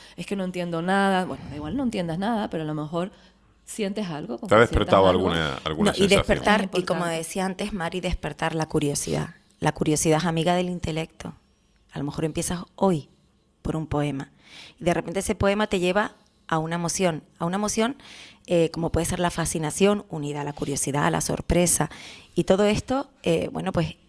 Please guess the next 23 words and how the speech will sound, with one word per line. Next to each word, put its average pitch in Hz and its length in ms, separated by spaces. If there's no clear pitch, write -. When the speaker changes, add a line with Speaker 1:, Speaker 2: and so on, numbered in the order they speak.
Speaker 3:
eh, - 320
maravilloso 180 920
para, 160 500
quién 180 220
sabe, 214 300
que - 120
de 160 140
repente 180 300
la 190 120
semana 185 280
siguiente 165 340
quieres 190 240
leer 165 180
otro. 170 340
Y, 180 220
y, 196 260
y 202 60
ahí 196 240
está 277 400
quizá 240 420
esa - 280
parte, 240 400
mm, 196 160